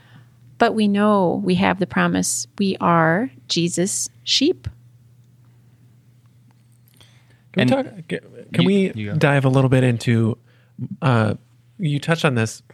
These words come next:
Speaker 2: at the beginning of the hearing and you don't choose to hear.
Speaker 1: Yeah.
Speaker 2: And, and how much of that <laughs> do we have an active role, um,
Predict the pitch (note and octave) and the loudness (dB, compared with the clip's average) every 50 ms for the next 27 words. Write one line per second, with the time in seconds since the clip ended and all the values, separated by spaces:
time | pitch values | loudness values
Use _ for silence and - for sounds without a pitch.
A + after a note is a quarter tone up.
0 | - - - C3 A#2 A2 A#2+ A#2 B2 B2 A2+ A2 G#2 G#2 G#2 - - - B2 A2+ | -8 -4 -4 -2 0 0 0 2 2 2 2 2 0 -2 -4 -6 -4 -4 -2 -2
1 | A#2 A2+ G#2 - - D3 C#3+ C#3 C3 B2 A#2+ A#2+ - - _ _ - C3 A#2+ A#2+ | -2 -2 -2 0 2 4 4 4 4 2 2 -2 -4 -8 _ _ -4 -2 0 2
2 | A#2+ A#2+ A2+ - - - - C#3+ C3 A#2+ A2+ - D#3+ - - - - - - D#3 | 2 2 0 -2 -4 -4 0 2 2 2 0 -2 -6 -6 -4 -4 -6 -4 -6 -8
3 | - _ - - A3 A#3 A3 G3+ G3 - _ - C#3 C3+ B2+ C3 - - - C#3+ | -10 _ -4 -2 -2 0 -2 -2 -6 -10 _ -2 0 2 2 2 0 -2 -4 -4
4 | C#3 C3+ B2+ - _ _ _ _ _ _ _ _ _ _ _ _ _ - - G3 | -2 -2 -4 -6 _ _ _ _ _ _ _ _ _ _ _ _ _ -4 -2 0
5 | G#3+ A#3 A3 - A3 F#3 E3+ F3 D#3+ D#3+ - - - _ _ - C3+ - - - | 2 0 0 0 0 2 2 2 2 2 0 -2 -8 _ _ -6 -6 -6 -8 -12
6 | _ - C#3+ D3 C#3+ C3+ C3+ B2+ C#3 B2+ C3 - - B2+ B2 B2 - C3+ A2+ G#2 | _ -12 -6 -2 0 2 2 4 2 2 0 0 0 -2 -2 0 0 0 -2 0
7 | G#2+ A#2 B2 B2 B2 A#2 A2+ A2+ A2 A2 - - - _ _ _ _ _ _ _ | 0 2 2 4 4 2 2 2 0 -2 -4 -6 -14 _ _ _ _ _ _ _
8 | _ _ _ _ - - B2+ A#2 A2+ G#2 G2+ - | _ _ _ _ -4 0 0 2 2 0 0 -4